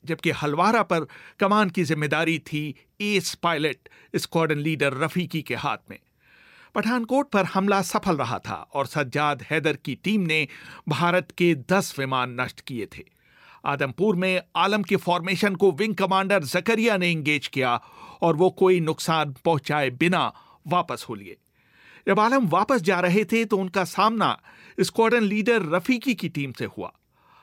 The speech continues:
आलम ने रफीकी को चेताया कि आगे सात hunters मौजूद हैं। रफीकी इससे पहले लड़ाई के पहले ही दिन भारत के दो vampire विमान गिरा चुके थे। आलम की चेतावनी के बावजूद रफीकी ने अपना रास्ता नहीं बदला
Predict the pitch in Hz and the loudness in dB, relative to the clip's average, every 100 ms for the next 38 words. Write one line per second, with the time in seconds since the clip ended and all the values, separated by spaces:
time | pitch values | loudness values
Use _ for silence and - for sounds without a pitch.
0 | _ - 151 165 160 151 139 185 175 185 | _ -2 0 0 0 0 0 -4 -2 0
1 | 175 165 180 190 190 196 196 185 180 - | 0 0 0 0 2 2 0 0 -4 -2
2 | 190 202 196 208 190 - 208 233 240 - | 0 0 4 2 2 0 0 2 0 -2
3 | 202 185 208 175 180 170 170 139 120 - | -2 0 -2 0 0 2 2 0 -4 -10
4 | _ _ - - - - - 185 202 196 | _ _ -20 -20 -20 -20 -4 -2 0 -2
5 | 196 175 - 165 165 156 170 165 151 165 | 0 -2 0 0 0 2 2 2 2 2
6 | 180 175 175 - 190 214 202 175 151 165 | 0 0 -2 0 2 4 4 4 2 0
7 | 147 123 - 165 156 - 160 123 202 226 | -2 -6 -2 0 0 -2 -4 0 0 2
8 | 185 165 170 165 160 156 139 143 143 135 | 2 0 0 0 0 0 0 0 0 0
9 | 135 160 131 123 117 95 - - _ _ | 0 0 -2 -6 -12 -14 -14 -20 _ _
10 | _ _ _ - 160 180 185 170 185 170 | _ _ _ -2 0 2 0 0 0 0
11 | - 156 160 160 175 180 175 135 - 147 | 0 0 2 0 0 0 0 -2 0 0
12 | 151 139 202 220 160 156 - 196 170 202 | 0 2 2 2 2 0 0 -2 0 0
13 | 180 170 175 165 147 165 170 180 160 156 | 0 0 0 0 2 0 0 -2 -2 -2
14 | 202 202 175 190 202 | 0 2 2 4 2